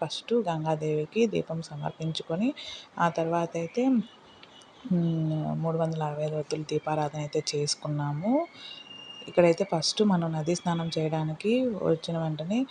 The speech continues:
సూర్య నమస్కారం చేసుకునేసి తర్వాత మూడు మునకలు వేసుకోవాలండి.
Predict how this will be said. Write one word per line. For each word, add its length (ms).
సూర్య 260
నమస్కారం 600
చేసుకునేసి 840
తర్వాత 360
మూడు 280
మునకలు 420
వేసుకోవాలండి. 1000